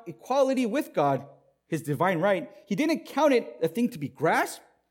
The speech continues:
but emptied himself and made himself a servant to all, humbled himself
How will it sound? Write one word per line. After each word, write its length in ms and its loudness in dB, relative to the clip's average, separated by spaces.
but 220 -4
emptied 320 -2
himself 520 -4
and 100 -2
made 160 2
himself 500 -2
a 60 -16
servant 380 -8
to 160 -16
all, 340 -16
humbled 480 0
himself 540 -4